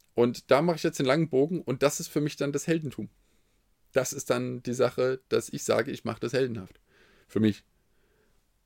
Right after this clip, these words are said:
Und, äh, hat ganz wenig zu tun mit den, äh, Einsatzkräften und Rettungskräften und so weiter, die ernsthaft ein bisschen heldenhaft unterwegs sind, wenn sie da irgendwie dreiundzwanzig Leute aus dem brennenden Haus holen.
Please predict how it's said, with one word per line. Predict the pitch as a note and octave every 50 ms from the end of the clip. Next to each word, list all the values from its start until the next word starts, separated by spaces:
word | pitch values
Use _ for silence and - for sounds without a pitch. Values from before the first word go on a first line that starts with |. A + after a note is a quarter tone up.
| _ _
Und, | G#2 A2 A2 G#2 G2+ G2+ G2+ G#2+ - -
äh, | A2 G#2+ G#2 G#2+
hat | G#2+ C3 A#2+ -
ganz | - C#3 D#3 E3+ -
wenig | D3 D3+ C#3+ C#3+ - -
zu | -
tun | C3 - C3+ C#3+ C#3 B2+
mit | B2+ B2+ B2+ - - B2+
den, | A#2+ A#2 A#2 A2+ A2 A2 -
äh, | - A2 G#2+ G#2 G#2 G#2+ - - -
Einsatzkräften | B2+ C3 B2+ B2 A2 - - - A2+ G#2+ - - - A2
und | G#2+ F#2 G2 A2 G#2+
Rettungskräften | A2 A#2+ A#2+ - A#2 G#2+ - - - A2+ G#2 G#2+ - - - - G#2+
und | - G#2 A2
so | - A2+
weiter, | A2 A2 A2 A2 A#2 G#2+
die | E2 - G#2
ernsthaft | A2 B2 C3 - - A#2+ - -
ein | -
bisschen | - A2 - A2 A2+
heldenhaft | A#2+ A2 A2+ A#2 G#2+ G#2 - -
unterwegs | A2+ A2 A#2 G#2+ G#2 G#2 G#2 -
sind, | - A#2 A2+ A2
wenn | A2 G#2+
sie | A2 A2+
da | A2 A2
irgendwie | F#2+ - A2 G#2+ G2+ - A2 A2 A2 - - _ _ _ _ _ _ _ _
dreiundzwanzig | - - A#2+ - A#2+ - - A2+ G#2+ G#2+ -
Leute | A2+ A2+ A#2 A#2+ A#2
aus | - G2+ -
dem | - G#2+
brennenden | G#2 - A2+ A2 G#2+ G2+ A2
Haus | A2 G#2+ A2+ -
holen. | A#2 A2+ A2+ -